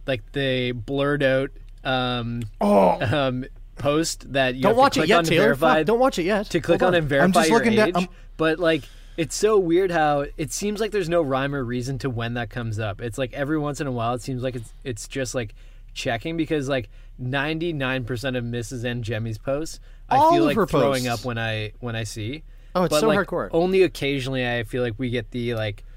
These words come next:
Speaker 1: blurred out post that you have to verify your age. Do you guys feel that way?
Speaker 3: Uh,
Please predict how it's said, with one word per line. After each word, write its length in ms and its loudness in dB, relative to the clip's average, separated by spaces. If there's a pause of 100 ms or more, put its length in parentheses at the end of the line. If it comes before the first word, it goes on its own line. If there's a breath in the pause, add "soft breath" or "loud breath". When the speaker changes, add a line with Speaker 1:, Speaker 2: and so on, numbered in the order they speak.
(240 soft breath)
Speaker 1:
blurred 280 0
out 200 -2
post 240 -2
that 80 -2
you 40 0
have 80 -4
to 80 -8
verify 400 -2
your 160 -2
age. 280 -6
Do 100 -4
you 100 0
guys 200 -2
feel 200 -2
that 100 2
way? 220 0 (800)
Speaker 3:
Uh, 100 -10